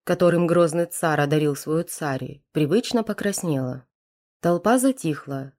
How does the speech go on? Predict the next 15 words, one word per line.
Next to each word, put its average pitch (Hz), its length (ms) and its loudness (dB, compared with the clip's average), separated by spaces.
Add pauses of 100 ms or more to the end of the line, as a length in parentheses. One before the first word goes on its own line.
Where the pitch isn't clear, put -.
(280)
замерла. 165 760 2 (320)
По 165 100 4
ступеням, 196 600 4
ведущим 160 500 0
к 147 40 0
готовому 160 460 2
к 147 60 -4
слиянию 151 580 2
подножию, 208 580 2
заскользили 160 680 0
Пери 143 600 2
в - 80 -18
струящихся 185 840 -2
огненных 147 520 2
одеждах. 151 680 -2